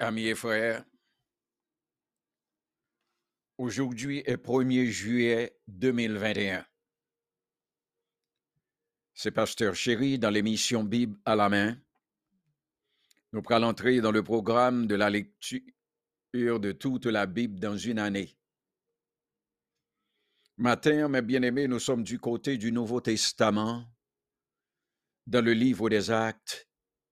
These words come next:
Nous pourrons lire pour vous dans le chapitre dix du livre des Actes, à partir du verset vingt-quatre jusqu'à quarante-huit. Mandez au sou gen Bible dans la, dans la, dans main, suivez-nous.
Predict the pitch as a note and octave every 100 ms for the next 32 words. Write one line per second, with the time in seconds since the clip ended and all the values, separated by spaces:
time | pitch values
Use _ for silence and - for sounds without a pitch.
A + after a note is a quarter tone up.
0 | _ _ _ _ _ _ _ _ _ _
1 | _ _ _ _ _ - F2 G#2+ A2+ A2
2 | A2 G#2+ A2 G#2+ A#2 B2 A#2+ G#2 G2 -
3 | A#2 B2 A2+ A2+ F2 - C#3+ - - -
4 | - - _ - G2 A2 B2+ F#2+ G#2+ G#2
5 | G#2 A2 B2 - G#2+ - G#2 F2+ B2+ B2
6 | G2+ G2 G2 G2+ F#2+ G#2+ A2 - A#2+ A#2
7 | F2 A2 - A#2 G#2+ B2+ G#2+ G2+ - F#2+
8 | G#2 - - - _ _ _ _ _ _
9 | _ _ _ _ _ _ _ _ _ _
10 | _ _ - F#2+ A#2 A2 A#2+ A2+ G#2+ G#2
11 | A#2 F#2+ A2+ A2 A2 G#2+ G#2+ A2 A2 G#2+
12 | A2 - - A2+ G#2+ A2+ B2 B2+ - A2+
13 | C3 A#2 A2+